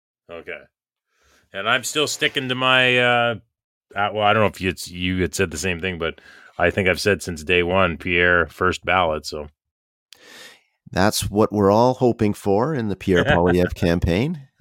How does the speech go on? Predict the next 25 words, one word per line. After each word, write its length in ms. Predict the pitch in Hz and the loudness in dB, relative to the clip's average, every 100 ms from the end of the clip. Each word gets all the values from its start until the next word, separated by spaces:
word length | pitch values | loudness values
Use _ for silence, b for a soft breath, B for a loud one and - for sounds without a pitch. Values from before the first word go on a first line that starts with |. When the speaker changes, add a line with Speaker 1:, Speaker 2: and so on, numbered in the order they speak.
| - | -12
Speaker 2:
And, 220 | 85 85 | -10 -6
but 120 | 87 | -6
we're 120 | 85 92 | -2 2
working 440 | 104 123 143 123 - | 4 4 4 0 0
very 260 | 110 117 | 2 4
hard. 260 | 120 95 80 | 6 4 2
Pierre 340 | 104 110 131 | 2 4 6
has 180 | 127 101 | 4 2
been 220 | - 95 | -2 -2
traveling 500 | 87 98 98 101 101 | 0 2 2 2 -2
like 200 | 85 76 | -2 -6
crazy 600 | - - 101 101 110 117 | -4 0 2 2 0 0
and 260 | 95 80 78 - b b - | 0 -2 -4 -10 b b -2
doing 340 | 95 95 98 | 4 4 4
these 220 | 87 85 | 0 -2
ballot 460 | - 87 87 98 - | -2 0 2 2 0
events 500 | 58 82 87 98 - | -4 0 0 0 -4
where 100 | 80 | -6
people 380 | - 82 87 78 | -4 -4 -2 -2
show 240 | - 80 | 0 2
up 180 | 87 - | 2 0
with 180 | 87 - | -6 -8
their 100 | 76 | -8
ballots 560 | 76 85 95 - - | -2 0 0 -4 -10
and, 240 | - 73 | -12 -12